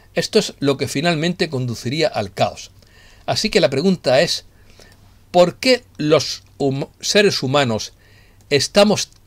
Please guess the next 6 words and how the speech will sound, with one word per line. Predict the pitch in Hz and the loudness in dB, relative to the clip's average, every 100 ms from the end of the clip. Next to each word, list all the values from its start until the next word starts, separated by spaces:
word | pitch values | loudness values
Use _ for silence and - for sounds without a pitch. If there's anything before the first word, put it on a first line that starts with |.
| - | 2
tan | 147 131 123 | 2 4 0
desorientados | 123 - 127 120 110 110 - 160 127 - | 0 0 -2 -2 -2 -2 2 4 2 -4
que | - | -6
tenemos | 117 123 185 - - _ | -4 -2 -2 -4 -10 _
que | 143 | -2
absorber | 123 120 107 127 143 | 0 -4 -2 0 0